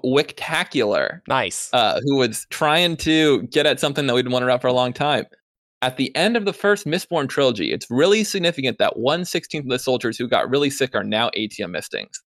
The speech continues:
Speaker 1: Brandon, yes. Yes, sixteen, that he, when Preservation set that all up, he, number one, was not all there, but he was trying to create sixteen as a symbol to say, "Hey, catch this, I've given you a clue, uh, help." Probably, "I've given you help."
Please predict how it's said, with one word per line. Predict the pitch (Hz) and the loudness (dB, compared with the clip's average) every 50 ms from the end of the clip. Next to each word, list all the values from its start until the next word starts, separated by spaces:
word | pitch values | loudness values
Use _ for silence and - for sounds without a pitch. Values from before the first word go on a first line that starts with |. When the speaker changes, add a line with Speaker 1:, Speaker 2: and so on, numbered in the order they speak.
| _ _ - | _ _ -2
Speaker 1:
Brandon, | 135 127 117 104 - - - _ _ | 0 0 0 -2 -4 -8 -10 _ _
yes. | - 110 107 113 117 101 - - - - - - - _ _ _ _ _ _ _ _ _ _ _ _ _ _ _ _ - | -16 -10 -4 -2 -2 -2 -4 -6 -12 -18 -18 -20 -20 _ _ _ _ _ _ _ _ _ _ _ _ _ _ _ _ -2
Yes, | 139 131 110 - - | 0 0 0 0 -2
sixteen, | - - - 185 165 - - - - 175 147 120 107 - - | -6 -4 -2 -2 -2 -4 -6 -4 -2 0 0 0 -2 -2 -2
that | 117 143 147 - | -2 0 0 -2
he, | - 127 - 147 135 127 117 - - | -2 -4 -2 0 0 0 0 -2 -2
when | - 127 117 110 | -2 -4 -4 -2
Preservation | - 147 170 190 196 202 208 202 202 - 196 180 175 - - | -2 -2 0 0 2 2 2 2 2 0 -4 -6 -6 -6 -2
set | - - 151 - | 0 0 2 2
that | 151 139 | 2 4
all | 135 127 120 117 | 4 4 4 4
up, | 101 - - - _ _ _ _ _ _ | 2 2 0 -4 _ _ _ _ _ _
he, | - - - 156 165 151 | -20 -8 -2 0 0 2
number | 131 131 143 180 233 240 | 2 2 2 4 4 4
one, | 226 233 214 190 180 151 | 4 4 4 2 2 0
was | 131 117 139 | -2 -2 0
not | 143 147 180 | 0 2 4
all | 196 196 214 | 4 2 4
there, | 208 233 240 175 123 - - - _ _ _ _ - | 4 4 4 4 2 2 -2 -6 _ _ _ _ -6
but | - 131 | -4 -4
he | 147 147 | -2 0
was | 131 120 - | 0 -2 -2
trying | - - 170 196 247 269 | -2 0 0 0 0 0
to | 247 | -2
create | - - 247 240 220 - | -2 0 2 2 2 0
sixteen | - 214 - - 226 208 | -2 -4 -2 -2 -2 0
as | 196 - | 0 0
a | 175 | -2
symbol | - - 214 214 185 151 135 | -2 0 0 0 2 2 0
to | - 139 | 0 -2
say, | - - 135 117 107 90 | -2 0 2 2 0 0
"Hey, | - - 254 254 180 107 | -2 0 2 2 2 0
catch | - - 190 214 220 - - | -2 -2 -2 -2 -2 -2 0
this, | 254 240 160 - - - | 0 0 0 0 0 -2
I've | 151 151 - | -2 0 2
given | 190 180 165 117 170 170 170 | 0 0 0 -2 -4 -4 -2
you | 170 165 165 151 | 0 2 4 4
a | 135 131 - - | 4 4 4 0
clue, | - - - 185 196 196 170 143 107 - - | -4 -6 -2 2 4 4 4 4 2 2 2
uh, | 131 123 113 - - - | 4 4 2 0 -2 -4
help." | - - 208 185 - - - - _ _ _ _ _ _ _ _ _ _ _ _ _ _ - | -2 0 2 2 0 -2 -6 -18 _ _ _ _ _ _ _ _ _ _ _ _ _ _ 0
Probably, | 156 147 135 - | 2 2 2 2
"I've | 143 143 | 2 2
given | 160 156 156 147 | 0 0 0 0
you | 131 120 | -2 -2
help." | - - 139 107 - - | -4 -4 -6 -6 -6 -8